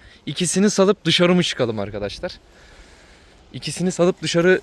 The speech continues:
yani iki, iki türlü de, e, ayarlayabilirsem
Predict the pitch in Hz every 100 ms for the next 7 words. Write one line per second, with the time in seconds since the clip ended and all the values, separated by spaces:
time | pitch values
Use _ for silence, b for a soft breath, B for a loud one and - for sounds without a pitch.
0 | - - B B B - - - - 131
1 | 143 165 208 - 190 220 208 185 170 196
2 | - - - - - 127 135 131 - 151
3 | 175 180 180 175 175 - 196